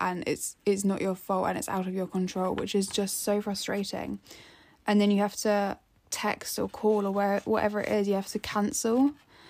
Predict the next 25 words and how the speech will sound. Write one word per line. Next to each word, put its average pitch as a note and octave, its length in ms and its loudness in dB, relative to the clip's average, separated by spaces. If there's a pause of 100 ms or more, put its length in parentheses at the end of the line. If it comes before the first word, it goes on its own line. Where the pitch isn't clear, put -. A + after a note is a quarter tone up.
(300)
And, G#3+ 220 10
you G3 80 10
know, F#3+ 60 8
you'll F#3+ 200 6
probably G#3 300 4
say G3 220 2
sorry, F#3+ 440 2
like, F3+ 300 0
way G#3 380 8
too G3+ 200 2
many F#3+ 260 2
times, F#3+ 640 -4 (540)
and G3+ 300 4
you'll G#3 100 8
feel G#3 200 4
guilty G#3 400 4
and F#3+ 80 -2
you G3 120 0
feel G#3 200 -2
bad G#3 240 0
for - 260 -10
it. F#3 120 -2
And, G3 180 2
you F#3+ 80 2
know, F3+ 220 -2